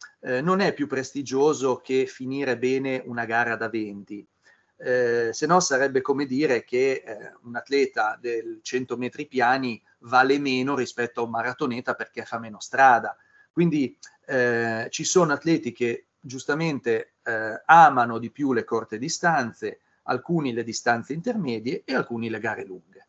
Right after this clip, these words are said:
Quindi, eh, bisogna seguire le proprie propensioni e le proprie passioni. Questo, eh, è la premessa che faccio. Oggettivamente il fatto di accedere a delle, eh,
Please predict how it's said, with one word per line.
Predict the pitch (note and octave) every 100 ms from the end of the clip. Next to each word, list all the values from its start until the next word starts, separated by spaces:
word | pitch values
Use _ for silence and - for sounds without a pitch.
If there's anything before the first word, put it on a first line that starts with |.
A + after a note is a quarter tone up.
| _
Quindi, | - D#3+ A2+ - - - - -
eh, | C3+ B2
bisogna | B2 D3+ F3 F#3 D#3+
seguire | - E3 C#3 D#3 E3 C#3 B2+ A#2+ -
le | B2+
proprie | C3 C#3+ C#3+ B2
propensioni | B2 D#3 D#3 - C3+ C#3
e | A2+
le | A2
proprie | A2+ - A2+
passioni. | G2+ - - G2 G2+
Questo, | - - C3 - A#2 A2 - _ _ _
eh, | - A#2+ A2+ A2 -
è | C#3+
la | C3
premessa | C3 C3+ C3+ C#3 - A#2+
che | -
faccio. | A#2 G2+ - A2+ G#2+ - _ _ _ _ _ _ -
Oggettivamente | F3+ F3+ G3+ G#3 G3+ G3+ B3 - F#3 D#3 - _ - - _ _ _
il | - C3+
fatto | F3+ F#3 -
di | D3+ D3+ D3+ D3 -
accedere | - - F3+ D#3+ C3 A#2+ A#2 A2
a | A#2
delle, | B2+ C3 B2 B2 A2+ A2 G#2+ G#2 -
eh, | A2+ - - -